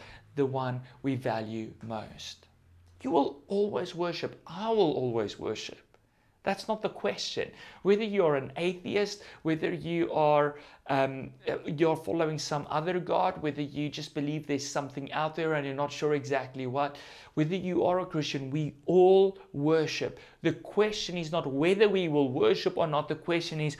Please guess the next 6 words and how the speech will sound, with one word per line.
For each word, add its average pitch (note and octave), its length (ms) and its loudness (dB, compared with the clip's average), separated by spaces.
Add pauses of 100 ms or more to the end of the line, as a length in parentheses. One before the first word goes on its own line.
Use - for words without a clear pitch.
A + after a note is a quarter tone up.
(380)
where G3+ 540 12
will G#3 300 12
I E3+ 180 10
direct F3 880 6 (120)
my C#3 280 2
worship? A#2 640 0